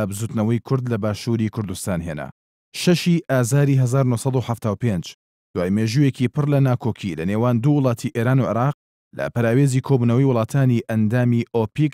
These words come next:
لە جەزائیر، بەناوبژیوانی هەواری بۆمدەینی سەرۆکی جەزائیر و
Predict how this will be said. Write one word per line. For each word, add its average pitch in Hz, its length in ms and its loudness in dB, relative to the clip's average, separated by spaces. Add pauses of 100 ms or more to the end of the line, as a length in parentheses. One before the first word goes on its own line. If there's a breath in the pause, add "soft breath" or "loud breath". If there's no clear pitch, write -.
لە 123 160 2
جەزائیر، 104 420 -4 (400)
بەناوبژیوانی 110 760 0
هەواری 135 420 2
بۆمدەینی 113 640 0 (120)
سەرۆکی 123 380 -2
جەزائیر 113 380 -2
و 80 140 -8